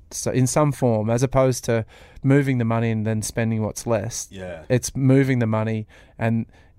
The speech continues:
Speaker 1: to invest first and then spend what you want to be spending as opposed to just spending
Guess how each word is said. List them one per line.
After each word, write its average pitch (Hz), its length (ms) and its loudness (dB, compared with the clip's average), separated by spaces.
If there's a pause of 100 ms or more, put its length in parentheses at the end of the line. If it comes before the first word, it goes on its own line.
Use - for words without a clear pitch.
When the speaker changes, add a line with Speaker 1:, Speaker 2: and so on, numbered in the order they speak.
(140)
Speaker 1:
to 123 160 0
invest 117 500 0
first - 600 -2 (200)
and 123 200 2
then 120 340 2
spend 107 480 -4
what 110 220 -4
you 110 100 -4
want 110 240 -2
to 117 80 -2
be 107 100 -2
spending 104 380 -4
as 104 100 -2
opposed 107 400 -4
to 110 80 -2
just 110 200 -4
spending 110 520 0